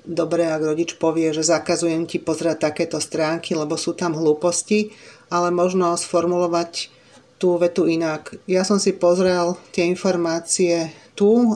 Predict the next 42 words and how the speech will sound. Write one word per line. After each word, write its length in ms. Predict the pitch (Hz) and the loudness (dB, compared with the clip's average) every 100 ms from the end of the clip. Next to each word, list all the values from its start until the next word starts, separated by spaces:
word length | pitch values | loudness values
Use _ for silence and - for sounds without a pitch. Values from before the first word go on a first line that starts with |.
| - | 0
a 160 | 170 175 | 0 0
zdá 160 | 165 170 | 0 0
sa 160 | - | 0
mi 160 | 180 170 | -2 -2
to 160 | 180 | -4
celkom 400 | 175 165 165 190 | -2 -6 -4 -2
rozumné. 480 | 165 165 175 170 160 | -2 -2 -4 -4 -4
Čo 160 | - 220 | 0 0
si 160 | 220 | 2
myslíš 400 | 160 160 - 165 | 0 -2 -2 -2
o 160 | - 160 | -2 -6
tom? 320 | - 151 151 - - - - - _ - | -4 -6 -6 -14 -20 -20 -20 -20 _ -2
Môžeš 240 | 220 220 | 2 4
si 160 | - 208 | 2 2
to 160 | 180 | 2
vyhľadať 560 | 170 190 214 202 202 180 | 2 4 4 4 2 0
a 80 | 165 | 0
povedz 320 | 180 180 180 | 2 2 2
mi, 320 | 180 180 180 | 2 2 0
či 160 | - 170 | 0 -2
si 240 | - 180 | 0 -2
ty 160 | 185 180 | 0 2
našiel 640 | 160 170 180 175 170 160 | 0 -4 -2 0 0 -2
alebo 320 | 160 160 165 | -2 -2 -2
počul 640 | 165 165 165 - 170 165 - - - - | -2 -4 -2 0 0 0 -6 -20 -16 -6
niečo 320 | 170 170 - - | -4 -2 -4 -2
iné 320 | 170 175 175 | -2 -2 -2
a 320 | 151 151 156 | -4 -6 -6
môžeme 400 | - 156 160 165 | -6 -6 -4 -2
si 160 | - 175 | -2 -2
to 80 | 170 | -4
porovnať.“ 640 | 156 151 160 151 151 - _ - - - - _ | -2 -2 -2 -4 -8 -12 _ -20 -20 -20 -20 _
Aby 480 | 185 190 202 196 - - | -4 2 2 2 -2 -4
naše 320 | 175 170 185 | -2 -2 -2
dieťa 320 | 165 170 202 | -2 0 0
vedelo, 560 | 156 156 185 190 220 220 | 0 0 2 4 4 2
že 80 | 196 | 2
nebude 400 | 175 180 180 - | 2 2 2 4
odsúdené 560 | 170 - 185 175 170 | 0 2 2 2 2
za 160 | 160 156 | 0 -2
svoj 320 | - 170 156 | -2 -2 -2
názor, 640 | 147 143 165 190 220 233 | -4 -4 -2 2 2 0